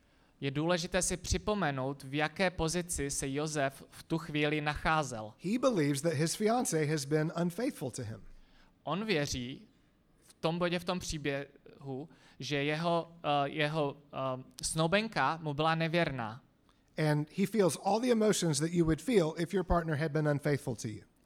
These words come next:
Speaker 1: A on cítil všechny ty emoce, které vy a já byste cítili, pokud by váš partner vám byl nevěrný.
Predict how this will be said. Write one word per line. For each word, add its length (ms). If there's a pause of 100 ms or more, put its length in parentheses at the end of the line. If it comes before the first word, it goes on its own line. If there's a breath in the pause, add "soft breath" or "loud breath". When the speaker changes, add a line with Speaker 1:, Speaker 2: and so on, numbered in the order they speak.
(120)
Speaker 1:
A 80
on 160
cítil 380
všechny 400
ty 160
emoce, 480
které 400
vy 160
a 40
já 200
byste 300
cítili, 400
pokud 280
by 140
váš 240
partner 440
vám 200
byl 180
nevěrný. 560